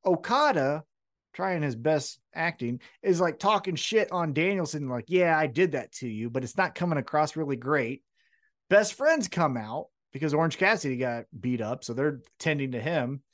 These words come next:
Jon Moxley kinda looks at Okada and is like, "You motherfucker," and stuff. But then we just stand around,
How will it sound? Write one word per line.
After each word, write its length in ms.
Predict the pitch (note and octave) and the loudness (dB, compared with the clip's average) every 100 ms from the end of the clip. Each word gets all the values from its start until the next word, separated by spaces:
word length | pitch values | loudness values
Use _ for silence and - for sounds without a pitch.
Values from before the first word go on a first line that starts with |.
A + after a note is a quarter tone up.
| _ - _ - | _ -20 _ -2
Jon 220 | G3+ G#3+ | -2 0
Moxley 400 | A3 C#4+ F3+ G3 | -2 -2 0 -2
kinda 280 | F3 F#3 E3+ | 0 0 2
looks 220 | F#3 F3+ | 0 2
at 120 | D#3+ | 0
Okada 420 | C3+ - F#3+ F#3 | 0 0 2 2
and 60 | C#3+ | 0
is 60 | |
like, 100 | A#2 | -6
"You 80 | A2+ | -8
motherfucker," 640 | D#3+ D#3 C#3+ - D3+ D3+ D#3 | -6 -4 -6 -6 -10 -8 -8
and 120 | D3 | -6
stuff. 220 | E3 E3 _ _ _ _ _ _ _ | -4 -6 _ _ _ _ _ _ _
But 120 | C4 | 0
then 120 | F4+ F4+ | 2 4
we 100 | E4+ | 4
just 200 | F#4 - | 4 2
stand 560 | - - C#4 E4 D#4+ | 0 2 2 2 2
around, 720 | C4 G3 C#4+ C#4+ D#3 D#3 F3+ | 0 2 2 2 0 -4 -8